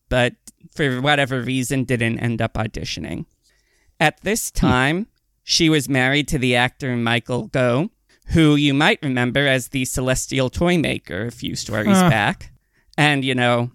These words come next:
Speaker 1: Alfred in the nineteen eighties Batman movie. And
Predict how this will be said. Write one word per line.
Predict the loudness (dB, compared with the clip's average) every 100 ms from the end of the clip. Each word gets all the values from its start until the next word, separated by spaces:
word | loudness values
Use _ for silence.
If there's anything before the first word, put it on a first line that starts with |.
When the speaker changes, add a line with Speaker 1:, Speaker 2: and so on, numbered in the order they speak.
| -2
Speaker 1:
Alfred | 0 0 -2 -2 0
in | -2
the | -2
nineteen | -2 -4 -4 -2 -2 -2 -4
eighties | -4 -4 -4 -6
Batman | -2 -2 0 -4 -2 -4
movie. | -4 -8 -10 -10 _ _ _ _ _ _ 2
And | 2 2 -4 -10